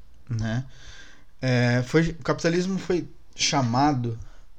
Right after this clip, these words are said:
de, como algo negativo e tudo mais,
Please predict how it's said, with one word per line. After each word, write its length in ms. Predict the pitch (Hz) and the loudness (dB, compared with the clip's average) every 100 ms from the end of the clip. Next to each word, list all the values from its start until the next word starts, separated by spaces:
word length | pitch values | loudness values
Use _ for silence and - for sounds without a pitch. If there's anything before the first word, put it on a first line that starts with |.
| - | -8
de, 760 | 117 110 120 120 120 120 117 - | -4 0 2 4 4 2 0 -6
como 260 | - 131 123 | -2 4 6
algo 460 | 123 123 127 123 - - | 6 2 0 -4 -8 -2
negativo 720 | 123 117 110 - 127 135 120 | 2 2 0 0 2 2 2
e 40 | |
tudo 200 | 117 113 | -2 0
mais, 360 | 120 143 135 | 2 4 2